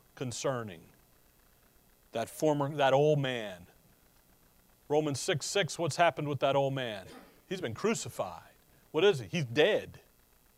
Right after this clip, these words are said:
He's not in control. He's lost his power. Verse twenty-three, "And be renewed in the spirit of your mind, and that ye put on the new man,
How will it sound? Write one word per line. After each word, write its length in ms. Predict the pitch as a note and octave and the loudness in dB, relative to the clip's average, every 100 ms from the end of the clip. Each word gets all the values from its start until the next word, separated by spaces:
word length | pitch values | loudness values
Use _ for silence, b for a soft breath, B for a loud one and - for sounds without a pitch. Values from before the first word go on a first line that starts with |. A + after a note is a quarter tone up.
| _ _ _ _ _ - | _ _ _ _ _ -6
He's 200 | F3+ C#3 | -2 4
not 200 | G3 F#3 | 6 6
in 120 | D#3 | 4
control. 640 | E3 C#3 - G#3 E3+ A#2+ | -2 -2 2 4 6 4
He's 240 | A2 D#3+ D3 | 0 -2 4
lost 400 | F#3+ F#3 - - | 8 8 4 -6
his 180 | D3 | -6
power. 520 | - G#3 G3+ E3+ A2+ F2+ - _ b b b b b b - | 0 6 8 6 4 -4 -18 _ b b b b b b 4
Verse 180 | E3+ | 4
twenty-three, 580 | - F#3 E3+ D3 G#3+ G3 | 6 6 6 4 2 4
"And 160 | F#3+ F#3 | 6 6
be 140 | F3 | 6
renewed 420 | E3+ E3+ F#3+ A#3+ G#3 | 8 8 8 8 6
in 100 | E3+ | 4
the 80 | |
spirit 360 | C#3+ - G#3 F#3+ | 0 4 6 8
of 140 | E3+ | 8
your 140 | E3 D#3 | 6 4
mind, 420 | F3+ A3 G3 F3 | 6 6 4 2
and 320 | G3 G3 F#3+ | 2 4 6
that 200 | F#3+ F#3 | 6 6
ye 140 | F#3+ F#3 | 2 -2
put 300 | - F#3 F3+ | 4 6 8
on 760 | A3 C4+ A3+ F#3+ F#3+ G3 G3+ b b b _ _ _ - | 6 8 8 8 6 4 0 b b b _ _ _ 6
the 200 | G3 A#3 | 10 12
new 260 | A#3+ C4 | 12 8
man, 460 | B3+ F#3+ D3 A2+ | 8 6 6 2